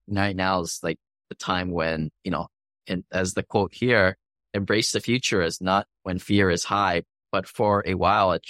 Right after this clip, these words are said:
five percent treasury bill may seem like a comfort today, and, and it is, but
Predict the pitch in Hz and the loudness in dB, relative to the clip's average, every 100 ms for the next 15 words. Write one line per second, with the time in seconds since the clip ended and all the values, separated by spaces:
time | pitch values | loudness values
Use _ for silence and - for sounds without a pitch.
0 | - 98 120 - 110 - 98 - 107 113 | -8 -6 -6 -4 -4 -4 -4 0 0 0
1 | 104 95 82 90 101 _ _ - 98 - | -2 0 0 -2 -6 _ _ -8 -6 -2
2 | 104 101 92 92 87 - 98 90 - 85 | -2 0 0 0 -2 -2 -2 -2 -2 -2
3 | 98 90 85 _ - 85 - 98 95 110 | 0 2 -2 _ -6 -6 -2 0 2 2
4 | 135 104 104 - 135 135 101 | 4 2 0 -2 2 4 2